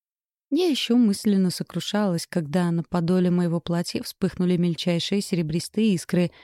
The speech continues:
Тихо охнув, встряхнула юбку, но крошечные звёздочки не опали, а побежали по ткани, высушивая её и испаряя некрасивые пятна.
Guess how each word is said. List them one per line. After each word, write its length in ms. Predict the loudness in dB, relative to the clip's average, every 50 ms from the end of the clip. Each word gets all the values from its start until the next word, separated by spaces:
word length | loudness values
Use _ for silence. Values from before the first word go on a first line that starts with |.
| -20 _ _ _ _ _ -8
Тихо 300 | -4 -4 -4 -2 -2 -2
охнув, 440 | -2 -2 -2 0 -2 -2 -2 -4 _ -14
встряхнула 560 | -14 -6 -2 -2 -2 0 0 0 2 2 2
юбку, 420 | 2 2 2 2 0 0 -4 -2 -2
но 140 | -2 -2
крошечные 600 | -2 -2 -2 -2 -2 -2 -4 -4 -2 0 0 2 2
звёздочки 520 | 2 0 0 0 0 0 -2 -2 0 2
не 160 | 4 4 4
опали, 440 | 4 2 0 0 2 2 2 0 0 -4 -10 -20 _ _
а 180 | -4 -2 -2 0
побежали 440 | 0 -2 -2 0 0 0 0 0 -2
по 160 | -2 -4 -6
ткани, 380 | -6 -4 -4 -2 0 2 2 2
высушивая 600 | 0 -2 -4 -4 -8 -8 -6 -4 -2 0 2 4
её 240 | 4 4 4 4
и 60 | 2 0
испаряя 440 | -2 -4 -2 -2 0 0 2 4
некрасивые 720 | 4 4 2 2 0 -2 -2 -2 -2 -4 -2 0 0 0 0
пятна. 460 | 0 -2 -2 -2 -2 -2 -2 -2